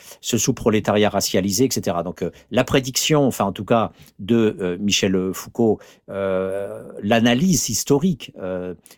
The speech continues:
euh, plus, plus exactement, euh, pénaliste de Michel Foucault, euh, depuis, euh, à peu près le dix-septième siècle est, est, est particulièrement judicieuse et, et fonctionne aujourd'hui à fond. Euh, sans doute qu'il l'avait pas vu à ce point sur la racialisation, mais bon, en tout cas, pour nettoyer ça, je me dis, bon,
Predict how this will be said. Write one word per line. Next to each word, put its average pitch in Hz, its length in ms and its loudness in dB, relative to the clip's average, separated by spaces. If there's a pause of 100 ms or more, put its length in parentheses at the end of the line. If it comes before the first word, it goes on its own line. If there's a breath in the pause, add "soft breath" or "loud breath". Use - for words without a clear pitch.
(140)
euh, 92 160 0
plus, 107 360 0
plus 101 240 0
exactement, 104 640 2
euh, 90 100 0
pénaliste 107 680 2 (220 soft breath)
de 107 140 2
Michel 110 280 2
Foucault, 190 420 0 (300 loud breath)
euh, 92 200 2
depuis, 107 540 2
euh, 87 300 0 (560)
à 82 100 0
peu 101 160 0
près 120 220 2
le 104 100 2
dix-septième 101 460 2
siècle 208 280 0
est, 156 140 -2 (180 soft breath)
est, 95 200 -4
est 98 100 -2
particulièrement 120 720 2
judicieuse 101 640 0
et, 101 160 0
et 95 60 0
fonctionne 110 400 2
aujourd'hui 98 360 0
à 90 120 2
fond. 220 340 2 (500 loud breath)
Euh, 98 220 4
sans 127 160 4
doute 147 180 2
qu'il 127 140 4
l'avait 117 220 6
pas 131 180 4
vu 135 240 4
à 110 60 4
ce 120 160 0
point 117 240 2
sur 104 160 0
la 98 80 0
racialisation, 101 600 0
mais 165 140 6
bon, 139 160 2
en 147 80 0
tout 156 120 -2
cas, 240 220 2
pour 147 200 2
nettoyer 135 400 2
ça, 240 260 2
je 110 140 -6
me 113 60 2
dis, 196 160 0
bon, 151 260 2